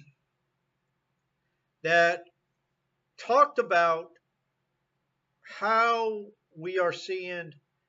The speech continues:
incredible change, and most notably, the introduction of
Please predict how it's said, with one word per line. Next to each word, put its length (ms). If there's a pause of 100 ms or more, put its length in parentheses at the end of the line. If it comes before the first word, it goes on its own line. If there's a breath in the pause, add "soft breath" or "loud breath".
(400)
incredible 560
change, 720
and 300
most 340
notably, 800 (440)
the 240
introduction 880 (140)
of 500